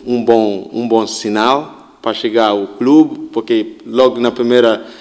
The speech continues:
dia quando eu vim para cá, a gente já começou a falar sobre o, o Rashid Yakini e também às vezes fora do clube, alguns adeptos também falam sobre o Yakini. É uma, uma, uma coisa que eu senti,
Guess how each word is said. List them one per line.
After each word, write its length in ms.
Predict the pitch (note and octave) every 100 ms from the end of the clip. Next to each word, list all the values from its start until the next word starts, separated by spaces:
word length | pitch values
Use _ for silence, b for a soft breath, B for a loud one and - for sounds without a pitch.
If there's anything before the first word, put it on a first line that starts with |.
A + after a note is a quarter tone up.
| B B B B
dia 300 | - A#2+ C3
quando 240 | B2+ B2 A#2
eu 160 | A#2
vim 180 | A2 A2
para 180 | A2 G2+
cá, 680 | - A2 C3 C#3+ - - -
a 120 | G2+
gente 280 | G#2 A#2 A2
já 160 | A#2 A#2
começou 400 | A#2+ A2+ G#2 A#2
a 60 |
falar 460 | G#2+ G#2+ G#2+ G2+ F#2+
sobre 340 | F#2+ G#2+ G2+
o, 560 | G#2 G2+ G2 F#2+ F2+ F2+ -
o 140 | G2+
Rashid 340 | G2+ G2 A#2+ A2
Yakini 800 | G#2+ G2+ - C3 D3+ D3+ C#3+ A2+
e 60 | G#2+
também 300 | A2 G#2 A2
às 160 | G2+
vezes 280 | A2 B2 G#2+
fora 340 | - A#2 A#2
do 120 | A2 G#2+
clube, 460 | - B2 C#3+ C#3 - - - -
alguns 560 | G2+ G2+ F#2 F#2+ A2+ G#2+
adeptos 440 | G#2+ G2+ A2+ A2+
também 260 | A2 G#2+ G#2+
falam 300 | G#2+ G#2+ G2+
sobre 260 | G2 G#2 G#2
o 400 | G2+ F#2+ F#2 - B B B -
Yakini. 520 | G#2+ - - A#2+ B2+
É 80 | B2+
uma, 240 | C3 C3
uma, 500 | B2 C3 C3 B2+ B2
uma 240 | A#2 B2 A#2
coisa 560 | B2+ A#2+ A#2 A2+ G#2+
que 100 | -
eu 140 | B2+ B2
senti, 400 | - B2 A#2